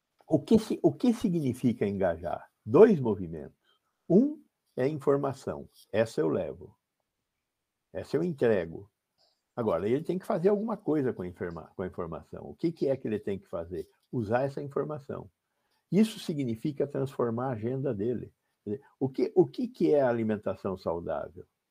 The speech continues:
Eu sei. Como é que eu faço? Eu faço alimentação saudável. É, eu preciso de movimentação, porque sem movimentação,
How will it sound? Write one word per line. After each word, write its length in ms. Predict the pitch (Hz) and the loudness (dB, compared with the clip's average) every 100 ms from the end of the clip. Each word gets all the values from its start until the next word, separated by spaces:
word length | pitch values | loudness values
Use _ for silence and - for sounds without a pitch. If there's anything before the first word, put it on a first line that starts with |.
| _ _ | _ _
Eu 140 | 135 151 | 2 2
sei. 360 | - 107 78 - _ _ _ _ _ - | 2 0 0 -10 _ _ _ _ _ -4
Como 160 | 151 | 0
é 60 | 208 | 4
que 100 | 196 | 6
eu 80 | 139 | 4
faço? 580 | - 98 80 - - - _ _ _ _ _ _ - | 4 2 2 -14 -20 -20 _ _ _ _ _ _ 10
Eu 400 | 240 202 135 - _ _ | 12 12 10 -6 _ _
faço 520 | 107 92 - - - - | 0 0 -2 -16 -20 -10
alimentação 680 | 101 92 90 87 - - | -8 -6 -8 -10 -12 -14
saudável. 480 | - - - - - _ _ _ _ _ _ _ _ | -14 -14 -10 -12 -14 _ _ _ _ _ _ _ _
É, 400 | 110 110 107 101 123 | -4 -2 -2 0 0
eu 100 | 160 | 0
preciso 760 | - 233 226 202 151 117 101 | 2 4 10 10 10 4 0
de 600 | 95 107 98 95 87 85 78 | -2 -4 -2 -4 -6 -8 0
movimentação, 880 | 123 165 165 160 151 - - 95 71 | 2 4 2 -2 -4 -2 -4 -4 -6
porque 680 | - - 92 82 71 80 - _ _ | -12 -10 -8 -6 -6 -10 -16 _ _
sem 280 | - 131 139 | -4 -2 2
movimentação, 1120 | 131 120 117 107 98 - 135 160 160 180 | 0 0 -4 -4 -4 -2 -2 -2 -8 -12